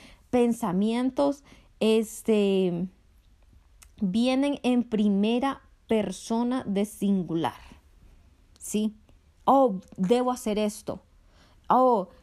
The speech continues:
eh, eh, debo, debo, em, ir y, y, y tocar esta puerta", ¿sí? Esos pensamientos del enemigo se confunden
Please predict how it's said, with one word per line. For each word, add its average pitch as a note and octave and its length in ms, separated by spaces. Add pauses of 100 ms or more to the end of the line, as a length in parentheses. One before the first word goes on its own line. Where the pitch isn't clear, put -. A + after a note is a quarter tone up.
(160)
eh, F3+ 960
eh, F3+ 420
debo, A3+ 760
debo, A3+ 680
em, F#3+ 500 (560)
ir C#4+ 300
y, G#3 340
y, G#3 440
y A#3+ 140
tocar A#3 380
esta C4+ 360
puerta", G3 560 (100)
¿sí? C4+ 300 (480)
Esos D4 380
pensamientos C#4 640
del C#4 160
enemigo B3 420
se B3+ 220
confunden B3+ 640